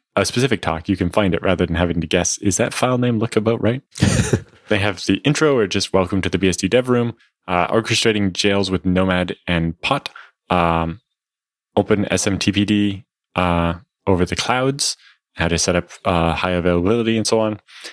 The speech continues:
Net B S D, not just for toasters. <laughs>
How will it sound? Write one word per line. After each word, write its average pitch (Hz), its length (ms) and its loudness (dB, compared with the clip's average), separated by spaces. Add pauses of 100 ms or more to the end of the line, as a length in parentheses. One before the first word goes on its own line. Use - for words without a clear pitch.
(140)
Net 107 320 0
B 156 80 4
S 135 140 -2
D, 170 180 0
not 139 340 -2
just 139 220 -2
for - 160 -2
toasters. - 800 -2
<laughs> - 60 0